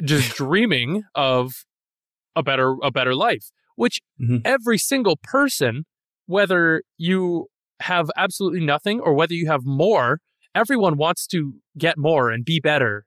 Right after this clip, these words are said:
Speaker 1: and do
Speaker 2: Mm-hmm.
Speaker 1: amazing things. So Luke Skywalker was an avatar for everybody, especially the nerd. Like,
Speaker 2: Mm-hmm.
Speaker 1: the nerd is like, "Yes, I feel like I have so much more to offer, but I don't know how to do that."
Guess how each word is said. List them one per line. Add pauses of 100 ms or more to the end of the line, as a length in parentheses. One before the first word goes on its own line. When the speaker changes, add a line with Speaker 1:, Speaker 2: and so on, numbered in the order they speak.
(120)
Speaker 1:
and (100)
do
Speaker 2:
Mm-hmm. (380)
Speaker 1:
amazing
things. (400)
So
Luke
Skywalker
was
an
avatar
for (320)
everybody,
especially
the
nerd. (440)
Like,
Speaker 2:
Mm-hmm.
Speaker 1:
the (160)
nerd
is
like, (760)
"Yes, (380)
I
feel
like
I
have
so
much
more
to
offer,
but
I
don't
know
how
to
do
that."